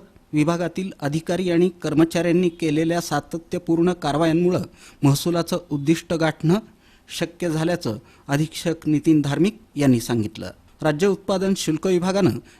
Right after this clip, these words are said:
एक एप्रिल दोन हजार तेवीस ते एकतीस मार्च दोन हजार चोवीस या कालावधीत जिल्हाभरात टाकलेल्या छाप्यांमध्ये एकूण दोन हजार सदुसष्ट गुन्हे दाखल केले असून, एक हजार सातशे दोन आरोपींना अटक केली.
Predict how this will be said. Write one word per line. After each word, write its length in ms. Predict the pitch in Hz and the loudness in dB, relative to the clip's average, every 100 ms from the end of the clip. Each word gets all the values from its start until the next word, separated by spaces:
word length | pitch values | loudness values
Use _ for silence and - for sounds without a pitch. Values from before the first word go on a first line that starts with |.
| - | -2
एक 220 | 170 180 | -2 0
एप्रिल 300 | 175 180 180 | -4 -2 -4
दोन 220 | 170 165 160 | 0 2 2
हजार 220 | 160 170 | 0 -2
तेवीस 420 | 156 156 165 - | 0 0 0 -2
ते 240 | - 190 - | -6 -6 -4
एकतीस 440 | 147 - 175 - | -6 -4 -6 -2
मार्च 300 | 170 165 - | -2 -2 -2
दोन 260 | 175 160 156 | -2 0 0
हजार 260 | 147 170 | 0 -2
चोवीस 480 | 160 165 147 175 - | -2 -2 -2 -2 -2
या 120 | 165 | -4
कालावधीत 560 | 160 160 160 170 120 - - _ - | -2 -2 -2 -2 -4 -10 -20 _ -8
जिल्हाभरात 500 | 139 151 175 156 175 165 - | -2 0 0 -2 -4 -6 -10
टाकलेल्या 460 | 151 156 165 156 170 - | -8 -2 0 0 -4 -6
छाप्यांमध्ये 640 | - 139 160 175 170 110 - - | -6 -4 0 0 0 -4 -10 -6
एकूण 380 | 151 151 185 196 202 - | -4 -2 0 -2 -4 -10
दोन 280 | 135 156 175 | -2 2 2
हजार 260 | 151 175 | 0 -2
सदुसष्ट 600 | 165 151 147 151 175 - | -4 -4 -2 -2 -2 -4
गुन्हे 280 | 160 156 170 | -2 2 2
दाखल 360 | 160 135 - 170 | 2 -6 -4 -6
केले 260 | - 160 | -2 -2
असून, 300 | 165 - 220 226 - - - | 0 0 -2 -4 -16 -18 -2
एक 240 | 165 - | -2 -2
हजार 240 | 160 170 165 | -2 -2 -2
सातशे 540 | - 143 - 170 170 139 | -4 -4 -4 -4 -4 -6
दोन 300 | 127 165 170 - | -2 0 0 -2
आरोपींना 460 | 151 160 160 165 185 - | 0 0 2 2 0 -2
अटक 200 | 143 123 117 | -6 -6 -6
केली. 300 | - 101 98 | -6 -10 -10